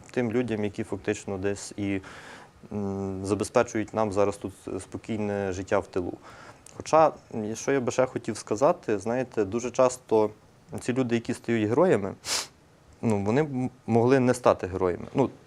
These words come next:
більшість героїв наших все-таки це герої посмертно, на превеликий жаль.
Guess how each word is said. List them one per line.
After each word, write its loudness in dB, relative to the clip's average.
більшість 2
героїв 6
наших 4
все-таки -2
це -2
герої 2
посмертно, -6
на -4
превеликий 0
жаль. -4